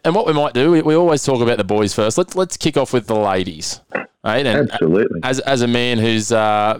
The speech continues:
Speaker 1: been involved with uni for a while, and uni, a proud club that's heavily invested in their ladies league tag, with a lot of those, uh, great scholars and, and those, uh, associated with them that have got on the field for the she horses in their,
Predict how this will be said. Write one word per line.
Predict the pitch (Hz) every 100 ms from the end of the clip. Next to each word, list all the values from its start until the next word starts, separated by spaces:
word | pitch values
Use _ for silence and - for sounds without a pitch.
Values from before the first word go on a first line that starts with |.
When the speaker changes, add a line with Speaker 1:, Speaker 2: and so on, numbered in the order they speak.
| 113
Speaker 1:
been | 113 113
involved | 104 110 104
with | 98
uni | 107 113
for | 104 107
a |
while, | 101 110 127
and | 110
uni, | 113 110 104 -
a |
proud | 98 - 113 117 127 120
club | - 104
that's | 101 - -
heavily | 110 107 104 101
invested | 98 104 - 104
in | 98
their | 98 98 - - - _
ladies | 101 104 104 104 101
league | 98 107 98
tag, | 113 107 107
with | 104 101
a |
lot | 104
of | 104
those, | 101 101 -
uh, | 104 95 101 - -
great | 117 113
scholars | - - 110 113 107
and, | 101 104
and | 107 101
those, | 101 101 92 101
uh, | 98
associated | 104 120 110 - 101
with | 101 107
them | 107
that | 101
have | 98 101 - _ -
got | 120
on | 113
the | 107
field | 113 113
for | 104
the | 104
she | 120 110
horses | 107 113 110 113 113
in | 120 104
their, | 104 104